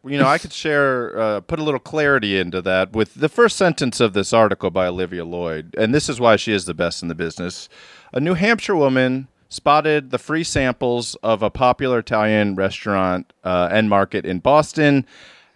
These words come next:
As she walked through the aisles of Eataly towards the samples, she slipped on prosciutto and broke her ankle.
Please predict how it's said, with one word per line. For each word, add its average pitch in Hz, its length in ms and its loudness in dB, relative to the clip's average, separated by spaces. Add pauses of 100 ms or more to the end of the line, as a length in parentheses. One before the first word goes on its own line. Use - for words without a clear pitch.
(140)
As 120 160 0
she - 120 -4
walked 127 360 4
through 117 140 -2
the 107 180 -4
aisles 135 640 4
of - 260 0
Eataly 143 560 -4
towards 107 280 0
the 98 60 -12
samples, 120 640 0 (160)
she - 240 -8
slipped 143 480 -2
on 139 160 2
prosciutto 104 640 0
and 90 100 -4
broke 87 240 -4
her 85 140 -6
ankle. - 400 -14